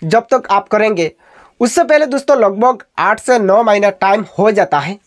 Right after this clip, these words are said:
और इसके अंदर दोस्तों आप सब कुछ सीख लेते हो और उसके बाद दोस्तों जब वीडियो अपलोड करते हो, वीडियो अपलोड करने के बाद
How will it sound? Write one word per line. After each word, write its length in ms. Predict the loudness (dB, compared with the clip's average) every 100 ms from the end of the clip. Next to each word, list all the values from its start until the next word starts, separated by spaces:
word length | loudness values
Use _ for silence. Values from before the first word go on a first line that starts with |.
| -4
और 120 | -2 -4
इसके 200 | -2 0
अंदर 440 | 0 -2 2 0
दोस्तों 320 | 0 -2 -2 0
आप 120 | -2
सब 220 | -2 -4 -2
कुछ 140 | -6
सीख 280 | -2 -2 0
लेते 220 | 0 0
हो 160 | -2 -4 -4 -2
और 80 |
उसके 400 | -2 -2 -2 0
बाद 180 | 2 0
दोस्तों 280 | -2 -4 -2
जब 240 | 0 0 0
वीडियो 180 | 0
अपलोड 440 | 0 -2 -2 -2 0
करते 260 | -2 -2
हो, 140 | -4 -4 -12 -20 -10
वीडियो 300 | -2 0 2
अपलोड 420 | 2 0 0 -2 0
करने 280 | 0 0
के 140 | -2 -2
बाद 180 | -2